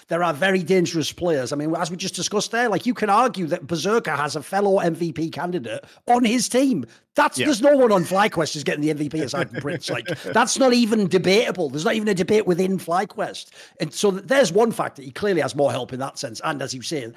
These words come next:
Speaker 1: that's pretty influential help to have in a region that plays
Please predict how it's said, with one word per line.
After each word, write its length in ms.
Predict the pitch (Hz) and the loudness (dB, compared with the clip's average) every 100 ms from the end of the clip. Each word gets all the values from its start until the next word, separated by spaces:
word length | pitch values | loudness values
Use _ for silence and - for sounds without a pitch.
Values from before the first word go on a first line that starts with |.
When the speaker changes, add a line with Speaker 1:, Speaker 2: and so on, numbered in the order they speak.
| - | -10
Speaker 1:
that's 140 | 147 - | -8 -4
pretty 280 | 233 180 151 | -2 2 2
influential 600 | 139 143 147 139 147 120 | 2 0 0 0 -2 0
help 280 | 151 - | 0 -2
to 80 | - | -4
have 340 | 127 143 120 - | 0 0 -2 -6
in 100 | 131 | -6
a 20 | |
region 320 | 127 147 117 127 | -4 -4 -2 -6
that 140 | - | -6
plays 460 | - 160 135 107 | -6 -4 -4 -8